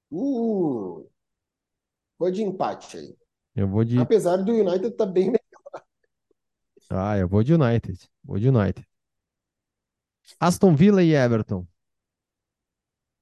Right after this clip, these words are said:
Speaker 1: Podemos, na segunda rodada, já cravar esse como o jogo dos desesperados?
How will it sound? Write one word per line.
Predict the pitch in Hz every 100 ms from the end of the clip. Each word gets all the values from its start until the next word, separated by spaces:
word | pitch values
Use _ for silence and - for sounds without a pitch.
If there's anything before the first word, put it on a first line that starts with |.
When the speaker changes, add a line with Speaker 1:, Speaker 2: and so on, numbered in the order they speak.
| _
Speaker 1:
Podemos, | 208 185 160 185 220 311
na | 262
segunda | 247 226 196 226
rodada, | 214 190 175 185 190
já | 165 180
cravar | - 180 185
esse | 180 180
como | 185 180 170 175
o |
jogo | 143 120 180 190
dos | 165 147
desesperados? | 135 135 147 - 135 123 160 190 - -